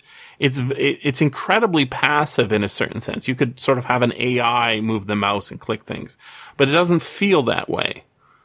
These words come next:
And the reason it doesn't feel that way is because the s-, the writers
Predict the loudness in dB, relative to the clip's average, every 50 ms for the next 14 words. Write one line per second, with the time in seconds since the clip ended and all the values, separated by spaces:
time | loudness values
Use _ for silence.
0 | _ _ _ _ _ _ _ _ 0 2 2 2 2 2 0 0 0 0 0 2
1 | 0 -2 -2 -2 -6 -4 0 0 0 2 2 2 0 0 0 0 0 2 2 0
2 | 0 -2 -6 -4 -2 -4 -4 -4 -6 -8 -8 -12 -14 _ _ _ -6 -4 -2 -2
3 | -4 -6 -8 -10 _ _ _ _ _ _ _ 0 2 4 4 6 6 6 6 6
4 | 6 4 2 0 -2 -6 -10 -12